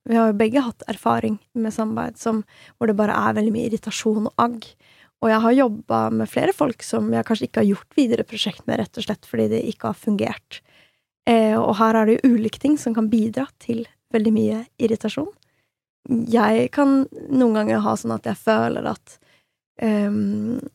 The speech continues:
jeg kanskje drar prosjektet mye mer, og så kan jeg bli irritert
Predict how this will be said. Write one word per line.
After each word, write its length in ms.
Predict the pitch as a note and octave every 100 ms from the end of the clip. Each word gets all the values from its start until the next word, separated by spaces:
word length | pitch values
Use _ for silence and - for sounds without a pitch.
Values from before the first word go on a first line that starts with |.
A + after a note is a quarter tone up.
| - -
jeg 160 | - -
kanskje 220 | G3+ G#3
drar 380 | A3 G#3 G#3 G#3+
prosjektet 400 | - - G3 -
mye 160 | G3+ G3+
mer, 320 | G3+ G#3+ A#3
og 80 | G#3+
så 80 | -
kan 120 | G#3+
jeg 60 | G#3+
bli 80 | G#3
irritert 560 | - G#3 A3 - -